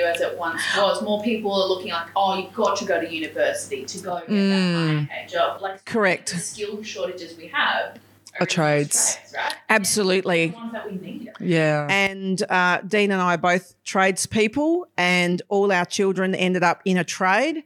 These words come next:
Speaker 2: James, a
Speaker 3: And
Speaker 2: dual trade almost.
Speaker 3: Yeah, James has almost finished a dual trade. And I say, "You are never gonna be out of work having a trade."
Speaker 2: Nah.
Speaker 3: So
Speaker 2: So
Speaker 3: when I
Speaker 2: good.
Speaker 3: went to Adelaide,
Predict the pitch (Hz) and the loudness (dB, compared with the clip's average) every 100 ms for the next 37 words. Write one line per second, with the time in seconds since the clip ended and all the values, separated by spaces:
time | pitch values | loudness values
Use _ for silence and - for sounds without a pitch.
0 | - 185 208 226 180 190 262 427 - 403 | -10 -2 2 4 2 2 2 0 2 2
1 | 262 220 190 147 175 180 196 196 208 208 | 4 2 2 0 2 2 2 2 0 2
2 | 190 185 190 190 180 - 185 175 185 160 | 2 2 2 2 0 0 0 2 0 2
3 | 185 185 - 190 240 262 180 185 196 190 | 2 2 2 2 2 0 0 2 4 2
4 | 190 202 175 175 180 180 185 180 170 180 | 2 2 4 4 2 0 0 2 2 2
5 | 185 180 156 - 196 - 165 147 160 - | 2 2 0 -4 -4 0 0 2 0 2
6 | 147 151 143 117 - - - 175 160 156 | 0 0 0 0 -2 -8 -6 -2 0 0
7 | 170 147 143 175 151 - - 214 302 330 | 0 2 2 2 0 -6 -6 0 2 2
8 | 359 277 214 240 214 220 214 185 175 | 2 0 0 2 2 4 2 4 2